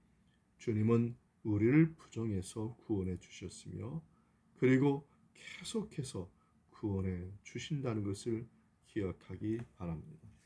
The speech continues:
셋째는 하나님의 성전을 깨끗하게 해야 합니다. 본문의 삼십일 절부터 삼십삼 절의 말씀 내용입니다. 하나님은 자기 백성을 거처와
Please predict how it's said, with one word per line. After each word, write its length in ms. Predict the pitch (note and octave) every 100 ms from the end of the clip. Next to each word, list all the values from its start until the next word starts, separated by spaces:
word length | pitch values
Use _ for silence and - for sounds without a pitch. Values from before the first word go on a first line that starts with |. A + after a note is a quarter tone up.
| _ - _ - _ -
셋째는 680 | - D3+ - C3+ C#3+ F#2 - - _ _
하나님의 680 | - D#3+ D3+ C#3 C#3 C3
성전을 720 | B2+ - C#3 B2 G#2 A#2+ E3 - _ _ _ -
깨끗하게 840 | E3+ - E3+ D#3+ - B2+ C#3 C#3 D#3 - A#2+
해야 160 | G2
합니다. 360 | E2+ - - - - - - - - - - -
본문의 640 | G2+ G2 G2 G2 G#2+ F3 - _ _
삼십일 640 | - - D#3 - D#3 D3 C3
절부터 560 | C#3 B2+ - A#2+ F#2+ - - -
삼십삼 760 | - - D#3 D#3 D3 - D#3 D3
절의 340 | B2+ B2 C#3+
말씀 540 | C3+ F#2+ F#2+ - B2 A#2
내용입니다. 580 | G2 E2+ E2+ - - - - - - - _ - - -
하나님은 680 | - B2+ A#2+ A2+ D3+ B2 E2+ - _ - - _ -
자기 460 | - A2+ G#2+ E3+ F3
백성을 680 | - - - B2 A2+ C3 C#3+
거처와 720 | - F#2+ - - G2 G2